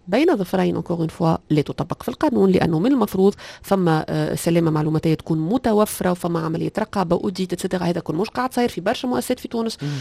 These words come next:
Speaker 1: رغم اللي المفروض قانونيا يعملوه. هذا الكل اليوم شنو نتيجته؟ لتو وافقنا معناتها سنويا تصير حاجات، لتو وافقنا لهذا، لهذا مهم، آه، هيثم؟
Speaker 2: والله أنا، أنا، أنا نتصور، آه، معناها فايقين، معناها
Speaker 1: مم.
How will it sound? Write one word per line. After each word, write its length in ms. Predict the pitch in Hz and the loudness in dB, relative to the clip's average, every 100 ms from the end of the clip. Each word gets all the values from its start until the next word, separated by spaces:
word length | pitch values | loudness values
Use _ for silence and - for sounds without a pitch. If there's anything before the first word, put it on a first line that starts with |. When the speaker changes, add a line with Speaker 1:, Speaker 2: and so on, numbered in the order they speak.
| 123 | -6
Speaker 1:
رغم 120 | 165 180 | -4 0
اللي 80 | |
المفروض 280 | 185 180 196 | 0 -2 -4
قانونيا 420 | - 175 170 220 | -4 -2 0 0
يعملوه. 420 | 240 247 233 214 220 - - - | 0 -2 0 0 0 -6 -20 -10
هذا 200 | 202 311 | 0 2
الكل 260 | 302 - 269 | 2 0 0
اليوم 160 | 254 | 0
شنو 180 | 262 247 | -2 -2
نتيجته؟ 420 | 226 - 208 - | -4 0 -2 -2
لتو 180 | 165 285 | -2 0
وافقنا 420 | 262 - 202 180 | 0 -2 -4 -2
معناتها 200 | 165 156 | -2 -2
سنويا 400 | 160 254 269 285 | -4 0 2 2
تصير 200 | 226 - | 2 0
حاجات، 420 | 233 190 196 240 - | -2 0 2 2 0
لتو 240 | - 262 | -2 0
وافقنا 380 | 220 - - 208 | 2 0 -2 0
لهذا، 340 | 185 180 180 | 2 2 2
لهذا 400 | 175 - 175 180 | -2 0 0 2
مهم، 360 | 170 165 196 175 | 2 0 0 -2
آه، 260 | 165 175 | -2 -2
هيثم؟ 200 | 180 - 202 - - - - - - | -4 -4 -8 -10 -20 -20 -20 -20 -8
Speaker 2:
والله 200 | 160 190 | -2 0
أنا، 260 | - 180 180 | 0 0 2
أنا، 440 | 190 135 156 151 - | 2 2 0 -2 -2
أنا 120 | 160 | -2
نتصور، 340 | 151 156 139 120 | 0 2 2 2
آه، 640 | 113 113 117 95 78 - - - - | 0 -2 -4 -6 -8 -12 -16 -20 -6
معناها 240 | 117 123 | -2 -2
فايقين، 520 | 117 135 127 151 98 | 0 -2 0 -2 -2
معناها 300 | 85 90 104 | -6 -8 -8
Speaker 1:
مم. 140 | 104 | -8